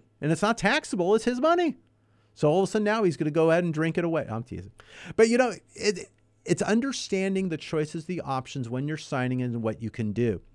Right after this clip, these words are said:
I have a client who just signed loan documents last night. They're getting over fifteen hundred dollars also back, and she's not having to make her mortgage payment. Her loan is a high size loan. So she's keeping her mortgage payment this month,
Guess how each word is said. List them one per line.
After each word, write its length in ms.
I 160
have 140
a 20
client 420
who 80
just 220
signed 220
loan 160
documents 500
last 300
night. 180
They're 120
getting 220
over 160
fifteen 640
hundred 240
dollars 380
also 360
back, 400
and 220
she's 200
not 160
having 220
to 60
make 180
her 100
mortgage 440
payment. 280
Her 160
loan 260
is 80
a 120
high 680
size 600
loan. 460
So 120
she's 260
keeping 320
her 140
mortgage 460
payment 280
this 220
month, 320